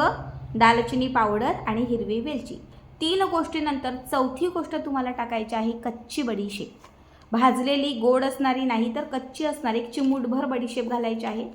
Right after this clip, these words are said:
ही जी नोट आहे ती नोट अशी घडी करायची आहे. सगळं साहित्य घातल्यावर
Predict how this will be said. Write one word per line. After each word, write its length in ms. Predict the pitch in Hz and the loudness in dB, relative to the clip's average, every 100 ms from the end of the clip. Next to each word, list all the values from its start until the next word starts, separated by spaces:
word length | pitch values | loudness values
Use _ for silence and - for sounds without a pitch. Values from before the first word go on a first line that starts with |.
| - - - - | -18 -20 -10 -2
ही 140 | 254 | 0
जी 120 | 233 | 0
नोट 260 | 254 247 247 | 0 0 -2
आहे 260 | 262 254 294 - - - - 269 | -2 -2 -4 -8 -18 -20 -10 -2
ती 140 | 254 | 0
नोट 180 | 240 233 | 0 -2
अशी 240 | 233 226 | -6 -4
घडी 240 | 233 233 233 | 0 2 2
करायची 400 | 220 196 170 - | -2 -6 -8 -8
आहे. 300 | 175 - - - | -10 -12 -20 -8
सगळं 280 | 240 233 277 | -4 0 0
साहित्य 340 | 269 247 254 | 0 -2 0
घातल्यावर 440 | 269 262 254 254 | -2 -2 -2 -4